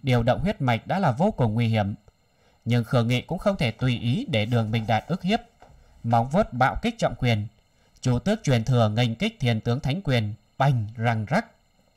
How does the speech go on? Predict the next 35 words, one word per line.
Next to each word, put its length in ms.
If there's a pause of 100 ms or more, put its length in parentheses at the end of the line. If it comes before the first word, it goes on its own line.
(560)
Sau 220
khi 180
Khương 200
Nghị 120
lui 220
lại 240
hai 200
bước, 220
ba 180
bước 260
thì 100
hai 180
tay 180
Đường 240
Minh 160
Đạt 220
đã 100
vỡ 180
vụn. 220 (500)
Hắn 220
kêu 220
thảm 280
tung 220
bay 140
ra 120
ngoài. 300 (2250)
Thánh 220
phẩm 300
trung 180
quy 200
vẫn 160
chỉ 160
là 120
thánh 240
phẩm, 300